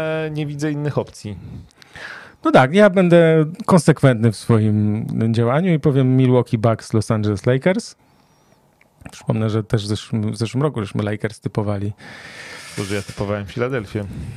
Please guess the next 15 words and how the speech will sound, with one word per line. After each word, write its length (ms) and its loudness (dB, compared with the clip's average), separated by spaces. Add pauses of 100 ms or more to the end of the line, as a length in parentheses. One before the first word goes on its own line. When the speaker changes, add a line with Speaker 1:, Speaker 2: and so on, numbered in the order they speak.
(300)
Speaker 2:
Hmm. 200 -6 (140)
Speaker 1:
na 80 -8
wschodzie. 360 -10 (260)
Speaker 2:
No, 220 -6 (140)
a 80 -2
ja 140 -2
wytypowałem 680 -6
Milwaukee 380 -2
Bucks. 320 2
Nie, 120 4
yy, 1000 4
żarty 340 2
żartami. 960 2
Oczywiście, 800 0 (220)
może, 300 2